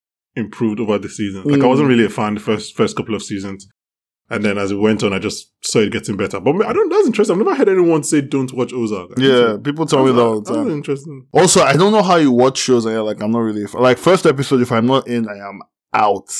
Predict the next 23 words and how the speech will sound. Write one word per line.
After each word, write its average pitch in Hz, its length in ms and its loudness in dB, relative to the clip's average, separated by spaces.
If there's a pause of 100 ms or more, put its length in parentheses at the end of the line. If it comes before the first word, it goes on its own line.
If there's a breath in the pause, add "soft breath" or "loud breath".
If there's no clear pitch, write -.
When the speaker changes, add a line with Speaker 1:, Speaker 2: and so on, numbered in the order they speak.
(300)
Speaker 2:
I 110 100 -2
don't 135 160 2
care. 120 180 0
I 120 60 4
don't 131 140 0
like 113 180 0
Speaker 1:
Okay, 127 200 -2
well, 170 360 2 (500)
eh, 156 140 -8 (280)
well, 160 380 2
ah, - 200 -6
some 160 160 -2
people, 165 260 2
like, 131 180 -6 (300)
I'm 143 160 0
a, 139 240 4
I'm 139 140 0
a - 20 2
def-, 151 240 0
I'm 147 80 0
definitely, 147 300 0
like, 117 240 0
a 110 220 -6